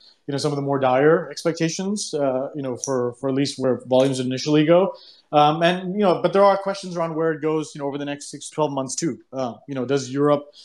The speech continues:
follow through with its embargo, or does the economic picture just get so dire that they sort of weasel out of it?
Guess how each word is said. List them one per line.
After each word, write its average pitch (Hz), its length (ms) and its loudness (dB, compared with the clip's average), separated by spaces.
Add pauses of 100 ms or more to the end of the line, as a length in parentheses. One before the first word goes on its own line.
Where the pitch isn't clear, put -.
(140)
follow 143 300 4
through 147 220 -2
with 143 200 0
its 156 140 -2
embargo, 123 420 -4
or 127 380 -6
does 131 120 -8
the 135 80 -2
economic 135 480 -6
picture 131 280 -6
just 123 200 -6
get 135 140 0
so 139 160 -2
dire 131 360 2
that 127 180 -6
they 127 220 -2 (260)
sort 131 180 0
of 123 80 0
weasel 131 260 4
out 135 220 6
of 117 80 -2
it? 123 200 -4